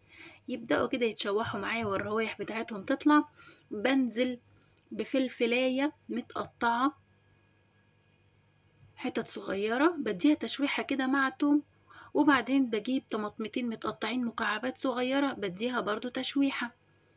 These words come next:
وبعدين بنزل بكيس الفول بتاعي، بديله بقى تقليبة كده حلوة على النار.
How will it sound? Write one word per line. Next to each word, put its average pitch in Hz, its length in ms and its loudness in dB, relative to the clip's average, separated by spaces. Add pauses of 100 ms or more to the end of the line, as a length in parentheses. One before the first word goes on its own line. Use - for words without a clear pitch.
(880)
وبعدين 247 640 0
بنزل 233 460 -4
بكيس 220 500 -8
الفول 214 560 -6
بتاعي، - 440 -8 (1600)
بديله 202 320 -2
بقى 185 160 0
تقليبة 202 340 -2
كده 196 200 -6
حلوة 214 320 -4
على 190 180 -4
النار. 220 460 -4